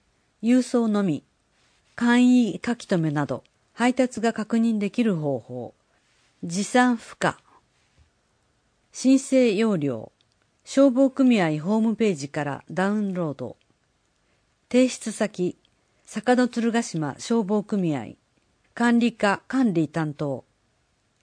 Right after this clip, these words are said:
郵便番号三五零零二二一、坂戸市鎌倉町十六の十六。問い合わせ先、消防組合管理課管理担当。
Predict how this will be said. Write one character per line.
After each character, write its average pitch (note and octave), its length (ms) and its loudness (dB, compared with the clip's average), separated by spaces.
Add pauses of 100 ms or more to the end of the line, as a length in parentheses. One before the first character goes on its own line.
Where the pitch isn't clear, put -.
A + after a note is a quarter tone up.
郵 A#3+ 220 4
便 B3+ 240 6
番 A3+ 200 0
号 B2+ 280 -8 (240)
三 A#3+ 340 0
五 A3+ 220 0
零 C#3 260 -4 (260)
零 A#3+ 320 2
二 A#3+ 240 2
二 F3 300 -2
一、 - 400 -12 (540)
坂 A#3 360 0
戸 A#3+ 120 4
市 - 180 -6
鎌 G3+ 280 -2
倉 G3+ 260 -2
町 C#3+ 340 -6 (340)
十 A3+ 260 2
六 A#3+ 220 0
の G3 140 2
十 D3 220 -4
六。 C#3 400 -10 (1300)
問 B3+ 240 4
い B3+ 60 6
合 B3 60 2
わ B3 100 0
せ A#3 120 -8
先、 E3+ 500 -6 (420)
消 C#4 280 6
防 C4 200 4
組 A#3 360 2
合 C#3+ 200 -2 (120)
管 A3+ 240 0
理 A3 140 0
課 F#3+ 300 0 (560)
管 C4 260 2
理 D#3+ 140 0
担 D3+ 260 -4
当。 C#3 360 -10